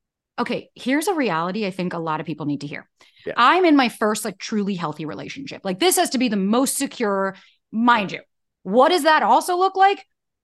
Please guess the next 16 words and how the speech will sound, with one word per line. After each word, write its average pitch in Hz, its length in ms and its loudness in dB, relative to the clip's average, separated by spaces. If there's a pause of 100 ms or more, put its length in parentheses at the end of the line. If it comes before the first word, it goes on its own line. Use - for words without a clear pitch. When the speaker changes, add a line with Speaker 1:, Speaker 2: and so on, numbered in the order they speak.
(240)
Speaker 1:
I'm 220 140 0
triggered 262 300 0
all 311 140 4
the 285 80 -2
time. 285 680 -2
Like, 262 360 -4 (200)
we 381 200 -4
have 359 180 -4
really 262 400 -6
hard 262 240 -6
conversations. 233 600 -6
And 240 80 -2
when 247 100 0
I 277 100 2
say 294 220 -4
that, 233 280 0